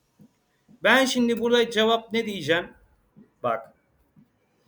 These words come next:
Evet de, de, dedi-, demek istediğim zaman, "Şı da wo xi huan." Bak nasıl cevap vereceğim. Veya da,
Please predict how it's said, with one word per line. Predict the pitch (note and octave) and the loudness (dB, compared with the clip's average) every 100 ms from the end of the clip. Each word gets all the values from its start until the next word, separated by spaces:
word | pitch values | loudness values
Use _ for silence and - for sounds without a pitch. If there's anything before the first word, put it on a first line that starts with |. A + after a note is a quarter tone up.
| _ _ _ _ _ _ _ _ _ _ _ _ _ _ _ _ _ _ _ | _ _ _ _ _ _ _ _ _ _ _ _ _ _ _ _ _ _ _
Evet | G3+ C4 C4 - | 4 6 4 2
de, | F#3 D#3 | 0 2
de, | C#3+ C#3+ | 0 0
dedi-, | C#3 C3+ C3+ B2+ | 0 -4 -4 -4
demek | C3+ C#3 C3 | -2 -2 -4
istediğim | - C3 B2 B2+ | -8 -10 -6 -6
zaman, | A2 A2 E3+ A#3+ A3+ _ _ | -6 -6 -6 -8 -12 _ _
"Şı | - - A3+ A#3 A#3 | -14 -6 -2 0 0
da | F#3 F3 F3 F3 - _ - _ _ _ _ _ _ _ _ _ _ _ _ _ _ _ | 2 2 2 -2 -10 _ -20 _ _ _ _ _ _ _ _ _ _ _ _ _ _ _
wo | B2 B2 B2+ C3 D#3+ E3+ E3+ D3 A#2 - - _ | -20 -16 -12 -6 0 2 4 2 0 -4 -12 _
xi | - - - - D#3+ B2 G2 - - | -20 -14 -14 -10 -8 -8 -10 -16 -16
huan." | C3+ C#3 C#3 _ | -8 -8 -10 _
Bak | B2 A#2+ | -10 -10
nasıl | C#3 C3 | -12 -14
cevap | A2 G#2 G2+ - | -12 -10 -12 -14
vereceğim. | F#2 F#2 A#2 - _ _ _ _ _ _ _ _ - | -20 -12 -12 -12 _ _ _ _ _ _ _ _ 0
Veya | C#4 F3 A2+ A2 | 4 4 2 0
da, | E3+ A#3+ | -4 -6